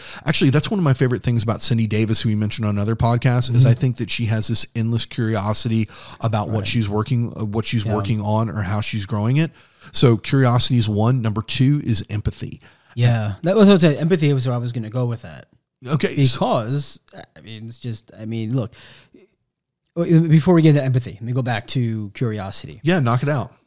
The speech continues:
Speaker 2: One of the things I think that makes a good recruiter bad is the lack of curiosity.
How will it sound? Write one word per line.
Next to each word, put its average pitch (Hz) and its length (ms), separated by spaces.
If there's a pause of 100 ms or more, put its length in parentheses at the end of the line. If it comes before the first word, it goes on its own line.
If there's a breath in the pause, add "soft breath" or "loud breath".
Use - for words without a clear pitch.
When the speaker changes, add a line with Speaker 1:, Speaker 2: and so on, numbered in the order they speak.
(140)
Speaker 2:
One 147 220
of 208 100
the 160 120
things 135 240
I 123 40
think 123 180
that 107 100
makes 107 260 (140)
a 117 360 (120)
good 147 160
recruiter 123 420
bad 98 540 (420)
is 113 140
the 113 100
lack 110 380
of 113 120
curiosity. 95 800